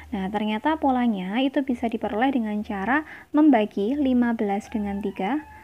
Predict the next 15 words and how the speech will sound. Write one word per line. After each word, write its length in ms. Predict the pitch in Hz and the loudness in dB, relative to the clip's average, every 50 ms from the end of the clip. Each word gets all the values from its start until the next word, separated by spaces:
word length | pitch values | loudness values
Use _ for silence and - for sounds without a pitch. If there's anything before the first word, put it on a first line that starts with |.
| - - - | -16 -10 -4
Lima 240 | - 226 220 220 214 | -2 0 0 0 0
belas 240 | 214 202 202 202 | 0 -2 -2 -2
bagi 320 | - - 208 202 - 208 196 | -4 -6 -6 -4 -2 -4 -2
tiga 240 | 214 202 - 196 - | -2 -2 -2 -2 -4
itu 160 | - - 214 | -4 -6 -4
kan 240 | - - 269 277 294 | -2 0 2 2 2
lima, 560 | 302 277 269 262 240 214 190 185 233 269 262 | 2 2 2 2 2 2 0 0 -2 -2 0
kemudian 400 | - 233 233 240 220 262 302 320 | 0 2 2 4 4 4 4 4
yang 240 | 311 294 277 269 262 | 4 4 4 4 2
hasilnya 560 | 247 240 220 - - 233 226 220 220 220 233 | 2 0 -2 -2 -4 -4 -2 -2 -2 -2 -2
tadi 320 | 285 302 294 269 262 262 | 0 0 2 2 0 0
lima 400 | - 277 285 302 320 269 247 247 | 0 2 2 4 4 4 2 2
itu 240 | - 220 220 - 254 | 0 0 0 0 0
dijumlahkan 640 | 233 240 - 233 208 202 202 196 208 - 254 269 285 285 | 0 0 0 -2 -2 -2 -2 -4 -4 -2 0 0 0 0
sama 400 | - - 208 202 208 240 302 339 | 0 -2 -4 -2 0 0 0 -2